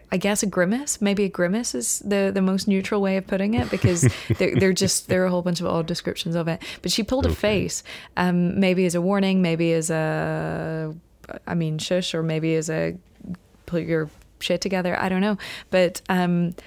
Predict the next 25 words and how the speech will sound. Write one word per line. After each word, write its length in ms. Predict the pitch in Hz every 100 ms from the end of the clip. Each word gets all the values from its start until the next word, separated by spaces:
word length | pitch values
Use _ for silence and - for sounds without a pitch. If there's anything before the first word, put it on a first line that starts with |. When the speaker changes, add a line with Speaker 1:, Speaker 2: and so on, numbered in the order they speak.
| - - _ _ _
Speaker 1:
how 200 | - 247
weird 240 | 254 269 302
is 140 | 285
it 100 | 196
that 80 | 190
she 140 | -
refused 340 | 196 196 202 196
to 80 | -
sit 160 | 247
at 60 | 220
the 80 | 185
defense 340 | - 208 220
table 320 | - 170 165
and 120 | 165 165
sat 180 | 180
down 160 | 175 190
next 220 | 180 175
to 60 | -
her 80 | 160
niece, 240 | 156 160
who 80 | 190
she 160 | 175 233
didn't 180 | 302
speak 300 | 339 370 370
to, 320 | - 170 160